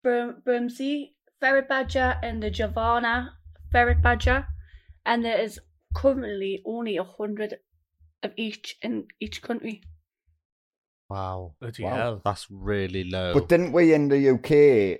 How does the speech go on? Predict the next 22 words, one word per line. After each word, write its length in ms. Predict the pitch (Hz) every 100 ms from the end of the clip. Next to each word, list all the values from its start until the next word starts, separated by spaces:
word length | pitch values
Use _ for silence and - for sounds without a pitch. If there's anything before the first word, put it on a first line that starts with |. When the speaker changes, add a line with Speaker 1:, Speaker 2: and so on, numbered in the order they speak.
| -
Speaker 4:
didn't 260 | 123 120 87
we 240 | 117 107
do 240 | 113 104
a 20 | 101
lot 140 | 78
of 120 | -
culling 320 | - 123 98 - _ _ _ _ _
on 100 | 87
badgers? 460 | 82 80 78 71 - _ _ _ _ _ _ _ _ _ _
Speaker 1:
Yeah, 280 | 233 214 202
we 100 | 196
did. 400 | 190 196 190 185 _ _ _ _ _ _ _ _ _ _ -
Speaker 2:
I'm 100 | 107
gonna 100 | 104
get 160 | 98
a 40 | 92
pet 320 | - 101 -
badger. 340 | 101 101 101
I'm 120 | 95 98
gonna 120 | 98
get 180 | 101 -
two. 420 | - 98 90